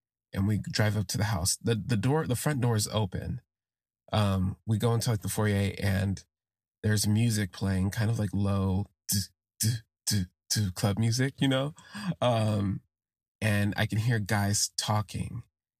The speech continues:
and I can hear moans coming from, like, every single room. Like, we walk past, like, there's an entryway and then there's, like, a side room and a bathroom and I can hear moaning. And then there's, it walks,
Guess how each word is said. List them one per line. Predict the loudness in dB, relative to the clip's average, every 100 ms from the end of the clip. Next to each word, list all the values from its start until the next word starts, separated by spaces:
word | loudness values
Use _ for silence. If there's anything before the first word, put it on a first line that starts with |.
| _ _
and | -2 2 2 0
I | -2
can | -2
hear | 0 2
moans | 2 2 2 2 0
coming | 0 -2
from, | -2 -2 -2
like, | -2 -6 -4
every | -2 0 0 -2 -4 _ _ _ _ _ -4
single | 0 2 2 2 0 -2 -2
room. | 0 2 2 -2 -4 -10 _ _ _ _ _ -4
Like, | 0
we | 2
walk | 2 0 -2
past, | -2 0 0 0
like, | -2 -2
there's | -2 0
an | -2
entryway | -2 -2 0 0 0 -2 -6 -12 -20 _ -2
and | 0
then | 2
there's, | 2
like, | 0 0
a |
side | 0 0 2 2
room | 2 2
and | 2
a | 0
bathroom | 0 0 -2 -2 0 0 -2
and | -4
I |
can | -2 0
hear | 0
moaning. | 0 -2 -4 -6 -10 _ _ _ _ _ _ _ _ _ _ _ _ _ _ _ _ _
And | 0
then | 4 4
there's, | 2 2 0
it | 0 0
walks, | 2 0 0 -2